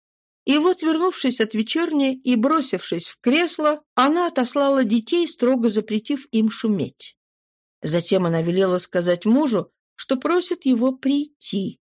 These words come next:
Но, несмотря на всю настойчивость старого лакея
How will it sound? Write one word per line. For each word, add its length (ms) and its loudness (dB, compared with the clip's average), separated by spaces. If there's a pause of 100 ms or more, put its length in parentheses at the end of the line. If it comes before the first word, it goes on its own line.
(120)
Но, 120 2
несмотря 640 2
на 160 2
всю 320 -2
настойчивость 840 -2
старого 440 0
лакея 580 2